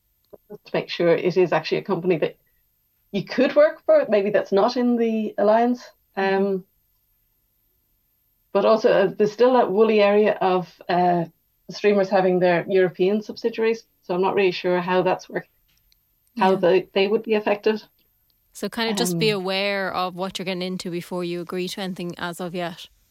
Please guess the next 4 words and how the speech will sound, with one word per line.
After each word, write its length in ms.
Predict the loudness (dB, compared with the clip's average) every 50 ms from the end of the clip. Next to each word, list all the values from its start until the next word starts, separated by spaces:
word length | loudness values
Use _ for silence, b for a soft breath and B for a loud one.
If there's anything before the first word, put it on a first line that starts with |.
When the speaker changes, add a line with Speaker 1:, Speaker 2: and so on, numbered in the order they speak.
| _ _ _ _ _ _ _ _ _ _ _ _ _ _ _ _ _
Speaker 1:
Yes. 220 | -18 -18 -18 -20 -20 _ _ _ _ _ _
Speaker 2:
Yeah. 120 | -20 -20 -12 -8 -8
Speaker 1:
Absolutely. 580 | -8 -8 -8 -12 -16 -16 -16 -16 -16 -16 -16 _ -20
Speaker 2:
Yeah. 100 | -20